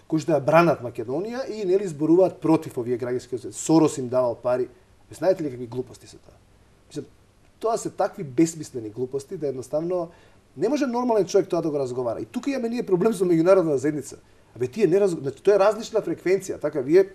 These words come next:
нели, покушавате две различни фреквенции да ги споите. И вие не може да разберат луѓето како тоа ние не разбираме. И, а ние, он ја бранел Македонија,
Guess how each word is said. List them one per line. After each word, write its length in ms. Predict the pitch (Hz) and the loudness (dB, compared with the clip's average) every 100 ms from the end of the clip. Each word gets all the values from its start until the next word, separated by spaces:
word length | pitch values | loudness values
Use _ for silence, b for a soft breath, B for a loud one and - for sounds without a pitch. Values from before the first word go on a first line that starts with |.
| 131 | -2
нели, 160 | 147 | -2
покушавате 580 | 139 139 139 175 226 220 | -2 -6 -2 2 2 -2
две 200 | 160 170 | -2 2
различни 380 | 214 214 214 214 | 2 0 -6 -8
фреквенции 420 | 165 143 202 208 | -8 -4 -4 -4
да 80 | 220 | -6
ги 80 | 170 | -8
споите. 460 | - - 165 - - b b b b b | 0 8 8 6 -8 b b b b b
И 40 | 160 | 0
вие 100 | 180 | 2
не 120 | 190 | 2
може 220 | 226 202 | 0 0
да 100 | 139 | 2
разберат 380 | 175 202 180 165 | 0 2 0 0
луѓето 300 | 196 208 156 | 2 2 2
како 220 | 226 269 | 0 0
тоа 180 | - 226 | 0 2
ние 160 | 240 | 2
не 120 | 226 226 | 2 2
разбираме. 460 | 185 180 151 - - _ _ _ _ _ _ _ _ - | 4 4 2 0 -10 _ _ _ _ _ _ _ _ -10
И, 80 | 180 | -4
а 120 | - 185 | 2 4
ние, 260 | 233 294 294 - _ _ _ _ | 6 4 2 -6 _ _ _ _
он 220 | 254 269 | 4 6
ја 80 | 240 | 8
бранел 300 | 185 233 247 | 8 4 2
Македонија, 560 | 226 208 190 196 151 95 | 2 4 6 6 4 -2